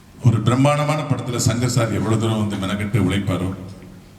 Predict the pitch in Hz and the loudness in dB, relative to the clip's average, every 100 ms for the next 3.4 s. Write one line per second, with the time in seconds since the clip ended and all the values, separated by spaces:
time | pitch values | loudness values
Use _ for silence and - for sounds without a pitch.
0 | - - 131 123 117 107 107 101 95 117 | -20 -4 -2 0 0 2 2 0 2 0
1 | 107 104 98 95 92 90 90 87 85 95 | 0 0 0 0 -2 -2 -4 -4 -4 -2
2 | 131 131 110 104 104 101 95 98 101 - | 0 2 0 0 -2 -2 -2 -4 -4 -4
3 | - 92 87 90 | -2 -2 -4 -8